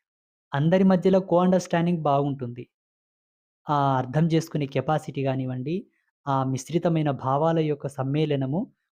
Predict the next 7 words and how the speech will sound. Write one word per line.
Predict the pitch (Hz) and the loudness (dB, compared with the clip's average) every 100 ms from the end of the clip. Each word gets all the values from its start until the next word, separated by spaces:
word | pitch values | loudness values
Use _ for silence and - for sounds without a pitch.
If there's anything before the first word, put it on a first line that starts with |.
| - | -4
ఒకరినొకరిని | 135 175 175 165 160 143 | -2 0 2 2 0 -2
అర్థం | 127 147 | -2 -4
చేసుకోవడం, | 160 147 - 139 135 160 | -2 -4 -4 -4 -2 -2
శాంత | - 139 151 | -4 -4 -2
స్వభావంతో | 160 151 147 139 170 160 160 | -4 0 2 2 0 0 -2
కలిసిమెలిసి | - 139 139 175 160 160 - | 0 -2 0 -2 0 -4 -6
జీవించేటటువంటి | 135 139 151 165 139 147 143 143 139 139 | -8 -6 -4 -4 -6 -8 -6 -8 -8 -10